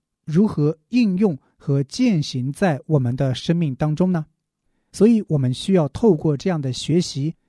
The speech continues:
来不断的梳理。从起播到现在，我们在这一档节目已经播出了十四个课程了。目前正在学习的认识大使命，是我们一起学习的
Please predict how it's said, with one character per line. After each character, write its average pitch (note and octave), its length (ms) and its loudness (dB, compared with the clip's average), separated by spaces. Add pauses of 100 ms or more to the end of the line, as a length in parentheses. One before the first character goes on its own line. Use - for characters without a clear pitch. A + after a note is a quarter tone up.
(120)
来 C3 180 -4
不 F#3 140 -4
断 A#3 280 -2
的 C#3+ 120 -6
梳 A3 340 -2
理。 C3 180 -4 (640)
从 A#3+ 300 0
起 C3 380 -4
播 F#3 400 2
到 E3+ 160 0
现 C#3+ 320 -2
在， C#3+ 240 -4 (640)
我 D3 80 0
们 C#3 160 2
在 E3+ 160 0
这 D#3 120 0
一 F#3+ 100 2
档 F3 180 -2
节 C#3 140 -2
目 D#3+ 220 0 (280)
已 C3+ 140 -4
经 F3 300 -2 (100)
播 G3 280 2
出 F#3 240 -2
了 D3+ 180 -2
十 F3+ 160 -6
四 A#3 200 -4
个 D#3 140 -2
课 - 220 -2
程 A2+ 200 -8
了。 B2 120 -6 (880)
目 A3 160 4
前 D3+ 400 -2 (280)
正 G#3 220 2
在 D3+ 240 -2
学 D#3+ 300 -2
习 D3 180 -6
的 D3 320 -2
认 F#3+ 260 2
识 D3+ 240 -4
大 D#3+ 320 -6
使 - 220 -8
命， D3+ 240 -4 (320)
是 - 160 0
我 D3 120 4
们 C3 180 0
一 G#3+ 100 -2
起 - 240 -4
学 C#3 260 -2
习 D#3 200 -4
的 C#3 200 -6